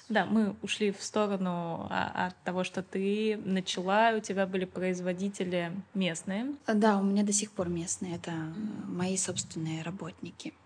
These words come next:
Speaker 2: У нас есть здесь ткани
Speaker 1: Мгм.
Speaker 2: азербайджанского производства.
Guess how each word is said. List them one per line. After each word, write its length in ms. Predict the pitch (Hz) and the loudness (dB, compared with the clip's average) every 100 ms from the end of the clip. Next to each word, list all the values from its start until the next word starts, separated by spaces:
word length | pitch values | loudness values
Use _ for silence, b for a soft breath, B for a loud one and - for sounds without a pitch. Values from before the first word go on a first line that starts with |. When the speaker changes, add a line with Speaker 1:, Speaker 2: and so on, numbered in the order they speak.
| - - | -8 0
Speaker 2:
У 60 | |
нас 320 | 220 262 262 | 4 4 4
есть 280 | 202 208 214 | 4 4 4
здесь 200 | 208 - | 0 -4
ткани 460 | - - 160 - 208 - | -6 -6 -6 -6 -10 -6
Speaker 1:
Мгм. 400 | 226 240 220 233 - _ _ - - - | -2 0 0 -2 -8 _ _ -14 -10 -4
Speaker 2:
азербайджанского 720 | 185 180 202 - 104 - - | -4 -2 -2 -2 -4 -4 -10
производства. 680 | - - - - - - | -8 -8 -8 -10 -10 -12